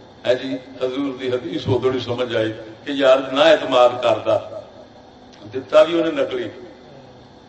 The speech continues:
ਇੱਕ ਤੰਦ, ਅਹ, ਪੁਲਿਸਟਰ ਤੇ ਇੱਕ ਤੰਦ ਸੂਤੀ।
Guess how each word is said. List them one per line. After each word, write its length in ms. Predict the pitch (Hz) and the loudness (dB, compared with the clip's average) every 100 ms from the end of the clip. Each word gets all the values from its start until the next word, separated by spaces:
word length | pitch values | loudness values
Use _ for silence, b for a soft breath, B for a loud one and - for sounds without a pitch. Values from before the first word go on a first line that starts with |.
| - | -8
ਇੱਕ 220 | 147 160 165 | -2 -2 2
ਤੰਦ, 360 | 151 147 143 | 4 4 2
ਅਹ, 760 | - - - - - 131 127 123 | -6 -10 -18 -20 -12 -2 -2 0
ਪੁਲਿਸਟਰ 760 | 139 143 - 185 196 190 190 - - - - | -2 -6 0 2 2 0 -12 -12 -20 -20 -16
ਤੇ 100 | 143 143 | -10 -2
ਇੱਕ 280 | 170 170 151 | -2 0 4
ਤੰਦ 280 | 143 127 | 4 4
ਸੂਤੀ। 400 | 123 147 117 113 | -6 -8 -10 -12